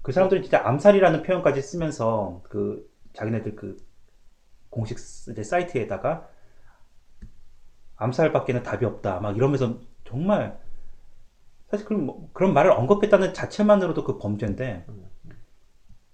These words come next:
Speaker 1: 경찰들이 그냥 나와서 마지못해서 그냥 그 벽 만들어주고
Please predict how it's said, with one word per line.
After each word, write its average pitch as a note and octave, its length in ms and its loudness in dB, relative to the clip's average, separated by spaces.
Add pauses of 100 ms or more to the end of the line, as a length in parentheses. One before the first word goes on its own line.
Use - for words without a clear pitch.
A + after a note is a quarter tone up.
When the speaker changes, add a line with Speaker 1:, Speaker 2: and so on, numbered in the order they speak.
Speaker 1:
경찰들이 G#3+ 540 2
그냥 D#3+ 440 -2
나와서 C#3+ 800 2
마지못해서 F3 680 0
그냥 A#2 400 -2
그 G#2 440 -6
벽 A#2 340 -2
만들어주고 A2 720 0